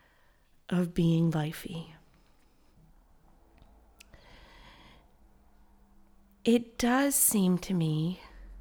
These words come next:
that when I can break things down to their simplest terms, that it seems easier to get up. That when I can make it,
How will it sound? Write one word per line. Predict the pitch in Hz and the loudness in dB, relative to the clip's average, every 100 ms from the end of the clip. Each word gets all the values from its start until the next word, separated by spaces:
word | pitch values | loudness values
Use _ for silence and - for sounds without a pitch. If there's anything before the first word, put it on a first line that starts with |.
| - - - - - - | -20 -20 -20 -20 -20 -6
that | 190 196 175 - - - - - - - - - - - - - | 2 4 4 0 -8 -16 -18 -20 -20 -20 -20 -20 -20 -20 -20 -6
when | 208 220 | 2 4
I | 214 214 240 | 4 2 2
can | 269 247 208 | 0 0 0
break | 180 185 208 - | 0 0 -2 -4
things | - 196 190 - | -2 0 -2 -4
down | 190 180 170 170 | -4 -2 0 -2
to | 170 175 | -4 -2
their | 175 | -2
simplest | 165 - 208 226 220 202 180 170 - - | -2 -2 0 0 -2 0 0 -2 -6 -6
terms, | 180 147 143 156 220 - - - - _ _ _ _ _ _ _ _ _ _ _ _ _ _ _ _ | -4 -4 -4 -4 -6 -6 -12 -14 -20 _ _ _ _ _ _ _ _ _ _ _ _ _ _ _ _
that | - 208 | 2 2
it | 214 | 2
seems | - 233 240 233 - | 2 6 6 6 2
easier | 220 226 214 208 190 175 | 2 2 2 2 2 2
to | - 170 | -2 -2
get | 170 151 | -2 0
up. | - - - - - - - - - - - - - _ _ _ _ _ _ _ - - - - - - - | -2 -6 -20 -20 -20 -20 -20 -20 -20 -20 -20 -20 -20 _ _ _ _ _ _ _ -20 -20 -20 -20 -20 -12 -2
That | 208 | 2
when | 233 226 | 4 4
I | - 214 226 269 | 4 2 2 2
can | - 254 208 185 | 0 0 2 2
make | 185 185 - | 2 0 -2
it, | 185 180 - - | -4 -4 -6 -12